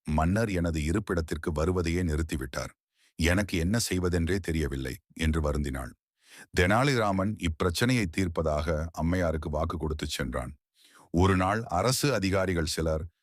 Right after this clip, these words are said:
அரசரை காண வந்தனர். அப்போது தெனாலிராமனும் அரசருடன் இருந்தான்.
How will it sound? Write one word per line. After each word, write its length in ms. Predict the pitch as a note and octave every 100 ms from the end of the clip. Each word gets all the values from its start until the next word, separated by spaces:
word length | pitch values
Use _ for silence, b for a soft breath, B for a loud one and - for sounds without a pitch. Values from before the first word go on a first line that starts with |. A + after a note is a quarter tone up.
| _
அரசரை 500 | - D#2+ G2 G2+ E2+ D2
காண 280 | D#2+ E2
வந்தனர். 400 | D#2 C#2+ C2+ C2 - _ _ b b
அப்போது 440 | - F#2 C#3+ C#3 G2+
தெனாலிராமனும் 800 | F#2 G#2+ C3+ C3+ G#2 F#2 F2 G2
அரசருடன் 680 | E2+ D#2+ F2+ G#2 F#2 F2 D#2+
இருந்தான். 400 | D2 C#2 B1+